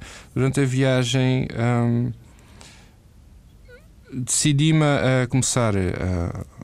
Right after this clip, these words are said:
uma, uma loja online de orgonite. E, e achei que isso coincidiu com a minha partida da Holanda,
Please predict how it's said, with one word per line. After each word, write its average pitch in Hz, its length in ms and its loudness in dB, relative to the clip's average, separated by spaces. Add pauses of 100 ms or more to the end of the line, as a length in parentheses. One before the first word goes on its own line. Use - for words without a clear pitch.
(520)
uma, 104 260 -2
uma 107 180 2
loja 127 300 2
online 127 300 2
de 117 60 0
orgonite. 101 520 -4 (380)
E, 110 800 0 (600)
e 131 240 2
achei 139 440 0
que - 200 -4
isso 139 360 2
coincidiu 156 460 2
com 156 100 0
a 156 40 4
minha 143 160 4
partida 107 880 0
da 110 120 0
Holanda, 127 560 2